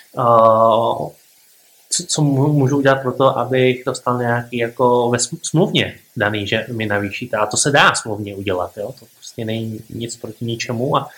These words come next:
to je jenom o tom, jestli ten manažer má dostatečný, jako by dostatečnou chuť, eh, to dál pušovat na H R a, a, a to, jo? Protože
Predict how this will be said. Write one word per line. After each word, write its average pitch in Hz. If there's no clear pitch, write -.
to 123
je 120
jenom 123
o 120
tom, 120
jestli 120
ten 120
manažer 117
má 117
dostatečný, 120
jako 113
by 120
dostatečnou 123
chuť, 135
eh, 110
to 131
dál 120
pušovat 120
na 120
H 123
R 131
a, 120
a, 120
a 120
to, 147
jo? 107
Protože 123